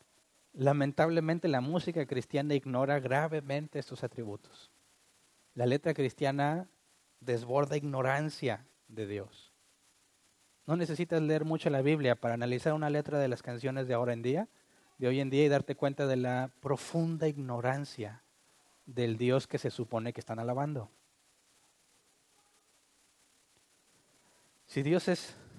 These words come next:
perfecto y no le falta nada, dado que no cambia y no tiene materia, entonces Dios es infinito,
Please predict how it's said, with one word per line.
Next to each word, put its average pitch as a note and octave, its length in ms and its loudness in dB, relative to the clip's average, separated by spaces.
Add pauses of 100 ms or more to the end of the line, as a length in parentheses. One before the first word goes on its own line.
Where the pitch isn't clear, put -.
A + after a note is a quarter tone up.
(520)
perfecto D3 500 4
y B2 60 0
no C#3 120 0
le D3+ 120 0
falta C#3 340 0
nada, A#2+ 400 4 (1800)
dado A2+ 300 0
que G#2+ 120 -4
no C3 180 0
cambia G#2+ 500 0 (260)
y C#3+ 100 -6
no B2 160 2
tiene B2+ 240 -4
materia, A#2+ 580 0 (800)
entonces B2+ 640 -6 (140)
Dios B2 420 0
es - 280 -4 (300)
infinito, C#3+ 640 -4